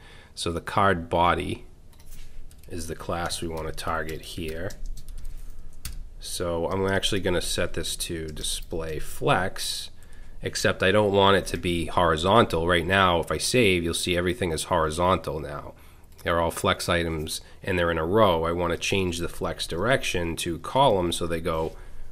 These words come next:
up and down. So basically back to how it was. But now I can use align items. I wanna align items to the start, and I wanna add some padding.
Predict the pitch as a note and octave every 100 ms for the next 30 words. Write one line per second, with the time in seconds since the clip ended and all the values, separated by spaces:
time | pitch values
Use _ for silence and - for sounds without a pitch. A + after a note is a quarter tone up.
0 | - G2 - D#2+ F2 D#2+ C#2+ - - -
1 | - D#2 F2+ D2+ E2 D#2 D2 - E2+ D#2+
2 | - E2 D#2 D2+ F2 D#2+ D2 - - -
3 | - - C3 A#2+ F#2+ - G2 F#2+ F#2+ G2
4 | F#2 F2+ E2+ E2+ - F2+ E2+ E2 D#2 G2
5 | G#2 F2 D#2 E2 G#2+ - - - - -
6 | - - - - - - - - - F#2
7 | F2 E2 F2+ E2+ E2 E2+ E2+ E2+ E2 -
8 | - D#2+ - - - - F#2 D#2+ F2+ -
9 | - - - - - - - F2+ E2+ E2
10 | E2 E2 E2 F2+ E2+ - F2 E2 - D#2+
11 | - - A2 G2+ E2 E2 F#2+